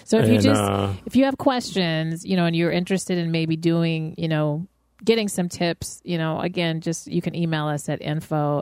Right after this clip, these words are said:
Speaker 1: at creatingcrimson dot com. And just remember that I do free thirty minute consultations for first time, um, you know, people who are coming to us. So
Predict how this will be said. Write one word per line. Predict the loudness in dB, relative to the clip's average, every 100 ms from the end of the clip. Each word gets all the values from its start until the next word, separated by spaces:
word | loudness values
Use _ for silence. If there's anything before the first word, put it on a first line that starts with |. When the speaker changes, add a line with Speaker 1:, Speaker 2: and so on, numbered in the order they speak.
| -2
Speaker 1:
at | -4 -4 -8 _ _ _ _
creatingcrimson | -2 0 0 -2 -2 -2 -4 -2
dot | -2 -2
com. | -4 -2 -2
And | -4 -2
just | -2 0
remember | 0 0 0 0 0
that | -2 -4
I | -4 -4
do | 0 2 2
free | 0 2 2 2
thirty | 2 0 0
minute | 0 -4 -6
consultations | -8 -6 -6 -4 -4 -2 -6 -8 -12 -6
for | -4 -2
first | -2 -6 -4
time, | -6 -4 -4 -6 -10 _ _ _ _
um, | -6 -4 -4 -6 -10 -10 -12 _ _ _ -4
you | -2
know, | -2 -6 -10 -4
people | -4 -2 -4 -6 -2
who | -2
are | 0
coming | -6 -8
to | -8 -10
us. | -10
So | -6 -2 -2 -4